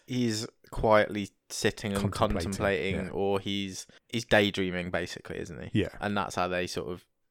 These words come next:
Speaker 1: yeah, as you say, they swipe into all these flashbacks.
Speaker 2: Swipe. <laughs> Good word.
Speaker 1: Thanks.
Speaker 2: Um, yeah, and the barman tells him, "Look, you're looking a bit bedraggled. You need a, you look like you need a holiday."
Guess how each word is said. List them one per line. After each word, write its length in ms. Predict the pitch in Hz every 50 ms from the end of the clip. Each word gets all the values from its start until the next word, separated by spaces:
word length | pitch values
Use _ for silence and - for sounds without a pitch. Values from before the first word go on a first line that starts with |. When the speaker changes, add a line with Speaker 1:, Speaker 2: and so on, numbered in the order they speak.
| _ -
Speaker 1:
yeah, 140 | - 78 - -
as 160 | - 98 95 92
you 60 | 87
say, 240 | - - 87 90 90
they 180 | 85 85 90 - _ _ _ _ _ _ _ _
swipe 520 | - - - - - 98 95 90 - -
into 240 | - 92 87 - 90
all 120 | 92 87 87
these 180 | 92 90 -
flashbacks. 600 | - 87 - - - - - - - _ - - _ _ _ _
Speaker 2:
Swipe. 540 | - - - - - - 90 - - - - - - _ _ _ _ -
<laughs> 460 | 127 - - - - - _ _ _
Good 160 | - 104 92
word. 260 | 95 90 87 82 - _ _ _ _ _ -
Speaker 1:
Thanks. 300 | - - - - - _ _ - - -
Speaker 2:
Um, 220 | 127 123 123 - _ _ _ _ _ -
yeah, 140 | - 196 165
and 100 | 135 143
the 40 | 147
barman 260 | - 175 165 156 151 143
tells 240 | - 143 139 127
him, 80 | 131 135
"Look, 160 | 139 139 -
you're 100 | 117 120
looking 240 | 123 107 - - 117
a 40 | 110
bit 160 | - - -
bedraggled. 440 | 113 104 - 113 113 - 117 113 113
You 60 | 113
need 160 | 113 110 104
a, 160 | 110 107 90
you 80 | 104 117
look 120 | 120 113
like 100 | 107 117
you 60 | 110 107
need 140 | 107 98
a 40 | 98 95
holiday." 380 | 123 117 107 92 82 80 -